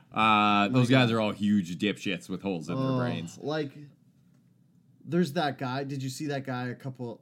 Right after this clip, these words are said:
Speaker 2: uh, couple weeks ago is building a rocket that's steam powered that he wants to shoot in the air to, he's a flat earther. He's building a rocket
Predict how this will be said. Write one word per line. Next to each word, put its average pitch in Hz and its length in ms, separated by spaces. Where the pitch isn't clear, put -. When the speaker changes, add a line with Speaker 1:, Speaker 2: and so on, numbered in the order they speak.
Speaker 2:
uh, 107 440
couple 127 260
weeks 127 240
ago 123 220
is 110 100
building 139 440
a 127 60
rocket 117 680
that's 110 200
steam 135 340
powered 98 520
that 127 120
he 131 100
wants 131 360
to 127 120
shoot 139 420
in 139 120
the 127 180
air 117 300
to, 120 600
he's 131 200
a 139 80
flat 147 300
earther. 110 420
He's 131 340
building 147 560
a 135 100
rocket 117 540